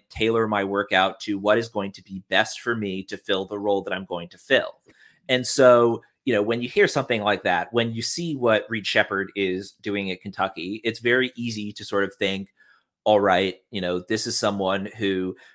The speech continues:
rather than me having to worry about them fitting into an N B A context, I don't need to worry about that because they've already done it at the college level. They've already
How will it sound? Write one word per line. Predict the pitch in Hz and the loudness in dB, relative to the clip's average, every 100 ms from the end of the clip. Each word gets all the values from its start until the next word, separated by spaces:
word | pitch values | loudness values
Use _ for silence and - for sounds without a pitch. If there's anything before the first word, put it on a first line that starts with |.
| - | -2
rather | 110 135 175 | 6 6 6
than | 135 123 | 2 0
me | 120 | 0
having | 120 117 | 0 0
to | 110 | -6
worry | 98 104 101 101 95 92 | -2 0 2 0 -2 -6
about | 98 95 90 92 - - | -4 2 2 2 -4 -6
them | 92 92 92 90 92 _ - | -2 -2 -4 -8 -12 _ -18
fitting | - - 107 95 | -6 0 2 2
into | 101 98 92 98 | -2 -2 -4 -4
an | |
N | 95 95 | -4 -4
B | 98 | -2
A | 90 | -4
context, | 90 160 165 110 98 98 - _ _ _ _ | -2 -2 0 2 2 2 -8 _ _ _ _
I | 143 | 6
don't | 151 | 8
need | 156 | 6
to | 175 | 6
worry | 131 123 | 6 6
about | 120 123 | 6 6
that | 117 - | 6 4
because | 113 123 | -4 2
they've | 131 | 6
already | 139 123 | 6 6
done | 120 110 | 2 2
it | |
at | 101 | -2
the | - | -2
college | - 87 87 | 2 2 0
level. | - - - - | -10 -12 -10 0
They've | 110 | 4
already | 117 110 107 | 6 4 2